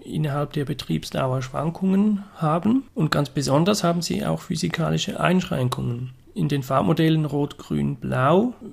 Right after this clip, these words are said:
versus C M Y K und erst recht mit Sonderfarben gibt es immer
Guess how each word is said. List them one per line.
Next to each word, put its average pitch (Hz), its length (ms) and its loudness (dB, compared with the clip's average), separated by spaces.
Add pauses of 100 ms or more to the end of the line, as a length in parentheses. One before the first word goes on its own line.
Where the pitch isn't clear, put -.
(160)
versus 143 600 -4
C 156 200 -4
M 147 160 -4
Y 131 220 -4
K 175 420 0 (400)
und 160 180 -2
erst 143 280 -6
recht 156 260 -2
mit 143 100 -6
Sonderfarben 175 800 0
gibt - 240 -6
es - 120 -6
immer 175 340 0